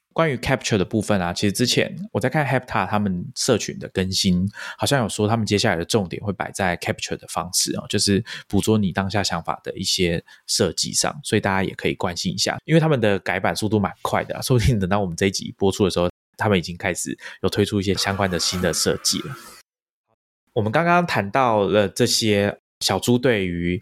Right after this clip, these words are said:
现在在使用的一些工具，它的一些优点啊，还有他觉得还可以再改善的地方，比如说像 Obsidian 的手机版，不管是 Android 还是 iOS 的 App 这个部分。另外一个想要请小猪来谈的就是说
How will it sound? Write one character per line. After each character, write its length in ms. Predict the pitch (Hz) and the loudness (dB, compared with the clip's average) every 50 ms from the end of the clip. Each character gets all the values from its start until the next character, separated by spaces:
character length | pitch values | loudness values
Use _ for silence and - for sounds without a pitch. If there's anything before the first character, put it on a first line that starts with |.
| - _ | -6 _
现 280 | - - - 131 110 | -4 0 0 2 2
在 160 | 104 117 107 101 | 2 2 2 2
在 120 | 104 101 | 0 0
使 220 | 98 - - - | 0 0 0 0
用 180 | 98 95 92 90 | 2 0 0 0
的 200 | - 87 85 85 | -2 -2 0 0
一 40 | 90 | 0
些 200 | 87 - 98 92 | 0 0 0 0
工 260 | - - 95 92 92 | 0 0 -2 -2 -4
具， 180 | - - 107 95 | -4 -2 -2 -2
它 140 | - 98 | 0 -2
的 180 | 92 - 92 82 | -2 0 0 0
一 60 | 82 | 0
些 340 | 85 85 - - 90 87 85 | -2 -2 0 2 2 2 2
优 220 | 87 110 110 101 104 | 2 2 2 2 2
点 220 | 104 - - - - | 2 0 -2 -2 -4
啊， 100 | - - - | -6 -6 -4
还 120 | - 107 | -2 -2
有 60 | 101 | -2
他 120 | 92 - 101 | -2 -2 -4
觉 140 | 95 - 92 | -2 -2 -2
得 100 | 87 82 | -2 -2
还 140 | - 95 | -4 -4
可 120 | 90 - 98 | -2 -2 0
以 40 | 92 | 0
再 120 | - 95 | 0 -2
改 160 | - - 78 | -4 -4 -6
善 200 | - - - 98 | -4 -4 -2 -2
的 80 | 87 80 | -4 -4
地 180 | - - 80 | -6 -8 -8
方， 220 | - - - - - | -6 -6 -6 -6 -4
比 80 | - | -4
如 60 | 98 92 | -4 -2
说 180 | - 107 101 | 0 0 0
像 180 | - 110 101 87 - - - - - - 98 | 2 0 -2 -4 -6 -12 -18 -18 -10 -8 -6
Obsidian 480 | 98 - - 113 101 92 101 92 82 | -6 -2 -2 -2 0 2 2 0 0
的 220 | 82 85 76 78 80 | 0 0 -2 -2 -2
手 260 | - - - 92 82 | -2 0 0 0 0
机 220 | - - 98 95 | 0 -2 -2 -2
版， 200 | - - - - _ _ _ _ _ _ _ _ _ _ _ _ _ _ | -4 -6 -8 -8 _ _ _ _ _ _ _ _ _ _ _ _ _ _
不 100 | _ - | _ -6
管 120 | 110 98 - | -6 -4 -2
是 60 | 110 | -2
Android 320 | - 104 98 - 98 90 | -2 0 0 2 2 2
还 100 | 90 87 | 0 -2
是 100 | 87 - | -4 -4
iOS 300 | - 98 95 95 95 - | -4 -4 -2 -2 -2 -2
的 140 | - - - | -2 -4 -4
App 280 | - - 87 - - - - | -6 -8 -8 -8 -10 -12 -10
这 80 | - | -8
个 80 | 98 95 | -8 -8
部 160 | 87 - 90 | -8 -8 -8
分。 240 | - - - - - - _ _ _ _ _ _ _ _ _ _ _ | -6 -4 -6 -6 -6 -10 _ _ _ _ _ _ _ _ _ _ _
另 180 | - 170 185 170 | 0 2 2 4
外 180 | 160 156 135 123 | 4 4 2 2
一 60 | 113 | 0
个 320 | 110 - 78 55 - - _ | 0 -2 -2 -2 -4 -8 _
想 180 | - - - 95 | -6 -4 -2 0
要 80 | 104 113 | 0 0
请 160 | - - 98 | 0 -2 -4
小 160 | - - 82 | -2 -4 -2
猪 140 | 80 104 101 | 0 2 2
来 120 | 95 90 | 2 2
谈 220 | 87 - - - - | 0 -2 -6 -8 -8
的 80 | 60 | -8
就 140 | - - 98 | -6 -4 -2
是 60 | 92 | -2
说 220 | 82 - 85 67 | 0 0 0 -2